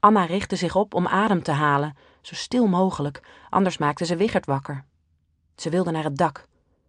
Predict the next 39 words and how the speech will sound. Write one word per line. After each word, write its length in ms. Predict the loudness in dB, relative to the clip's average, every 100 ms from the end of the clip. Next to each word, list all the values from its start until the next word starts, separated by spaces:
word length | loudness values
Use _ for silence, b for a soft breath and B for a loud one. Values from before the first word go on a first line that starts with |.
| _ _ _ _
Ze 160 | -16 -10
moest 180 | -8 -6
eerst 300 | -4 -4 -4
een 120 | -4
ruime 300 | 0 2 2
meter 320 | 2 -2 -2
omlaag, 520 | 0 0 0 -4 -10 B B B
want 180 | -8 -4
onder 260 | 4 4 4
het 120 | -2
raam 220 | -6 -4
was 120 | -6
de 100 | -4
dakgoot. 680 | -4 -4 -6 -8 -8 -12 -20 _ _ _ _ _ _ _ _
Daarna 320 | -2 4 4
weer 140 | 4
omhoog 500 | 2 2 4 2 0
tegen 220 | -4 -4 -2
de 80 |
dakpannen 460 | -2 -4 0 2 2
oprennen. 480 | -2 -2 -4 -4 -8 _ _ _ _ _ _ _ _ _ _ _ _ _ _ _
Ze 160 | -12
moest 180 | -10 -8
snel 340 | -4 0 0
rennen, 320 | 0 -2 -4 b b b 4
niet 220 | 4 6
misgrijpen 540 | 2 2 -4 -4 -2
als 100 | -4
ze 80 | -4
bij 120 | -4
de 100 | -2
dakrand 480 | -2 -2 -2 -4 -4
was. 360 | -8 -10 -16 _ _ _ _ _ _ _ -2
Als 200 | 0 2
ze 80 |
maar 120 | -2 0
in 100 | -2
beweging 440 | -2 -2 -2 -2
bleef. 480 | -2 -4 -6 -12